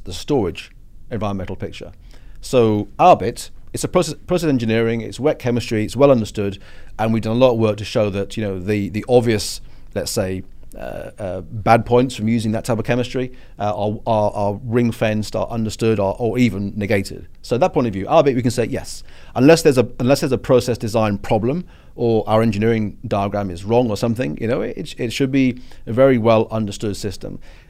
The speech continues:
Now, storage is different. Storage is interesting, and I, and I had the pleasure of listening to a number of seismologists and geologists talk about this at some events in the U K in the last, uh, few months.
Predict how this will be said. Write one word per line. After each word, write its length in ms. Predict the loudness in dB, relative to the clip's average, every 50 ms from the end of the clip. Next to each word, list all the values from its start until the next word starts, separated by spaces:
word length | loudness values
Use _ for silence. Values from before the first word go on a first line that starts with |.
| -14 -6
Now, 240 | -2 0 0 0 -2
storage 500 | -4 -10 2 6 8 8 8 8 4 2
is 80 | 0 0
different. 360 | 0 0 0 -2 -12 -10 -8
Storage 300 | -2 0 2 2 2 2
is 80 | 0
interesting, 380 | -2 -2 -2 -2 -6 -10 -10 -6
and 140 | -4 -2 -2
I, 160 | -2 0 2
and 180 | 2 2 2 4
I 100 | 6 4
had 80 | 6 6
the 60 | 6
pleasure 300 | 6 6 4 6 4 0
of 80 | 0
listening 240 | 0 -2 -2 -2 -4
to 80 | -2 -2
a 40 | 0
number 300 | 0 2 2 0 0 -2
of 140 | -6 -8 -12 -16 -16 -16 -18 -16 -10
seismologists 680 | 0 2 2 2 4 4 2 2 2 0 -2 -4 -4
and 140 | -4 -4 -4
geologists 420 | -2 -2 -2 -2 -2 -4 -6 -6 -2
talk 160 | -2 -2 -2
about 180 | -2 -6 -4
this 200 | -6 -8 -6 -8
at 100 | -10 -10
some 160 | -8 -6 -4 -4
events 300 | -2 -2 -2 -4 -4 -4
in 80 | -4
the 60 | -4
U 100 | -4 -4
K 240 | -2 0 0 0 0
in 60 | 0
the 60 | -4 -6
last, 280 | -6 -6 -8 -8 -8 -10
uh, 140 | -8 -8
few 160 | -6 -6 -6 -4
months. 320 | -4 -6 -8 -10 -12 -14